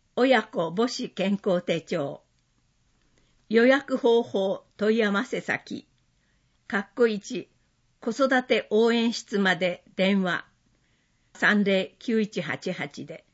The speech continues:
または市公式ラインから。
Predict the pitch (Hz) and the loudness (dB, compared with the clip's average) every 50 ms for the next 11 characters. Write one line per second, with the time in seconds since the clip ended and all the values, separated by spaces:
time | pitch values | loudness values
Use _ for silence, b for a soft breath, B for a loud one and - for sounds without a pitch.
0 | _ _ _ _ _ _ _ _ _ _ _ - 196 196 - 254 233 214 196 190 | _ _ _ _ _ _ _ _ _ _ _ -4 -4 -2 0 2 4 4 4 4
1 | 156 - - - - - - 285 247 - _ - - 233 247 247 - - - 294 | 2 0 -6 -14 -16 -8 -6 -6 -6 -6 _ -4 -2 -2 -2 -2 -6 -8 -6 -4
2 | 233 202 226 220 220 220 202 175 156 - - 143 131 139 131 - | 0 2 2 2 2 2 0 -2 -4 -8 -10 -10 -10 -10 -12 -16